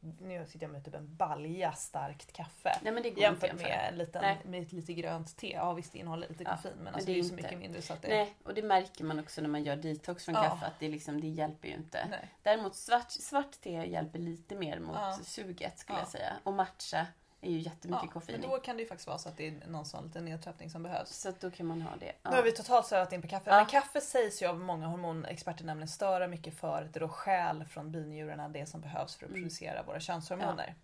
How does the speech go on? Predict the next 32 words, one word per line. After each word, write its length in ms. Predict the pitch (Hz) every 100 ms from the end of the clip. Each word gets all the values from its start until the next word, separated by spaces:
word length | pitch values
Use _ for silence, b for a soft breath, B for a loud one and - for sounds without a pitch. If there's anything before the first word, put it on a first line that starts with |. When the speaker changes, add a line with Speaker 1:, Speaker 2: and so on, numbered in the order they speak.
| _
Speaker 1:
Så 140 | -
kan 100 | 180
man 100 | 165
säga 160 | - -
kortfattat. 560 | - 139 - - - - B B B
Och 120 | - 175
Speaker 2:
Eh. 60 | 165
Speaker 1:
det 180 | 220 226
kan 160 | 220
jag 60 | 214
ju 60 | 208
tro 160 | 320
på, 140 | 311 151
om 120 | 180
du 80 | 185
har 180 | 233 254
så 120 | 185
jävla 260 | 185 180
lite, 540 | 175 175 165 - 202 240
Speaker 2:
Mm. 280 | 208 190 185 B B -
Speaker 1:
eh, 420 | - 180 170 165 - - B B B _ _ _ _ _ _ _ _
så 420 | - - 190 185
är 180 | 190 180
det 80 | 160
kanske 420 | 170 160 160 165
en 340 | 165 - - 175
väg 460 | 151 - 170 175 185
som 220 | 185 147
är 120 | 160
värd 380 | 160 - - -
att 180 | -
Speaker 2:
Mm. 60 | -